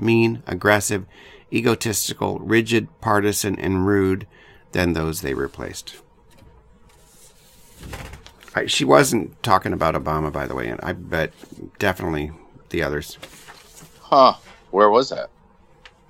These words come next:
Speaker 1: It was in the Washington Post.
Speaker 2: I love it.
Speaker 1: Not the, not to be confused with the New York Post.
Speaker 2: Well, I only mentioned that because I don't think the Washington Post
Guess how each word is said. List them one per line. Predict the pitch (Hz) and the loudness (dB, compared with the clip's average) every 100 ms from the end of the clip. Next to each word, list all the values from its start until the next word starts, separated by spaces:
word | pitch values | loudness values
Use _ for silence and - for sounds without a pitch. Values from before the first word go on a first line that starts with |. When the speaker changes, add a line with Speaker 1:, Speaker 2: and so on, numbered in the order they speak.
| - | -14
Speaker 1:
It | - | -6
was | 143 | 4
in | 160 | 6
the | |
Washington | 156 160 165 165 | 8 6 6 2
Post. | 165 220 - - - - - - | 4 2 0 -6 -12 -18 -18 -6
Speaker 2:
I | 85 | -2
love | 78 82 78 | 0 0 -2
it. | - | -2
Speaker 1:
Not | 110 123 143 | 4 6 6
the, | 143 | 4
not | 123 127 120 | 6 6 4
to | - | 2
be | |
confused | 123 107 - 101 - | -2 -2 -2 -2 -2
with | 87 | -4
the | 92 | 0
New | 82 | 2
York | 90 113 | 2 0
Post. | - 60 - - - - | -4 -8 -8 -14 -16 2
Speaker 2:
Well, | 117 104 | 8 8
I | 95 | 8
only | 101 101 80 | 4 -2 -10
mentioned | 87 90 - | -12 -12 -6
that | 73 - | -6 -6
because | - 80 78 | -2 0 4
I | 82 | 2
don't | 80 80 | 2 -2
think | 82 69 | -4 4
the | 76 71 | 6 6
Washington | 71 78 87 - 69 | 6 6 6 2 -10
Post | - 71 78 - | -4 -2 -2 -8